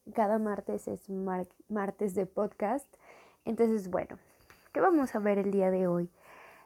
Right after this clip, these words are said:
Am, hoy quiero platicar con ustedes si es que alguna vez te ha pasado de cómo lograr sentirnos orgullosos de los éxitos de las otras personas, de los demás, sin compararnos y sentir envidia.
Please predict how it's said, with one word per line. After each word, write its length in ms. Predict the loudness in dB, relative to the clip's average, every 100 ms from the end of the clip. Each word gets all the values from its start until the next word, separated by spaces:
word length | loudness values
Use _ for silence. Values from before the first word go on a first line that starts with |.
| _
Am, 480 | 0 4 4 2 0
hoy 140 | -2 0
quiero 280 | 2 4 4
platicar 520 | 2 2 2 2 2
con 160 | 0 0
ustedes 580 | -2 -2 0 2 0
si 200 | -2 -2 -2
es 120 | -2
que 140 | 0
alguna 340 | 0 2 0 -2
vez 200 | -2 -2
te 80 |
ha 60 | -4
pasado 580 | -2 -6 -2 -2 0 0
de 160 | -2
cómo 300 | -2 0 2
lograr 520 | 4 4 2 2 0 -2
sentirnos 720 | -2 -2 0 -2 -2 -6 -8
orgullosos 720 | -6 -4 -2 -2 -2 0 -2 0
de 80 |
los 240 | -2 -2 -4
éxitos 420 | -6 -8 -4 -4
de 100 | -2
las 220 | -4 -4
otras 320 | -8 -6 -8 -8 -12
personas, 640 | -8 -8 -4 -2 0 0
de 60 | -2
los 160 | -4 -2
demás, 420 | -2 0 -2 -6 -20 -20 -20 -20 -10
sin 240 | 2 4 6
compararnos 680 | 4 4 4 2 0 -4
y 60 | -6
sentir 380 | -4 -4 -2 -2
envidia. 520 | 0 0 0 -2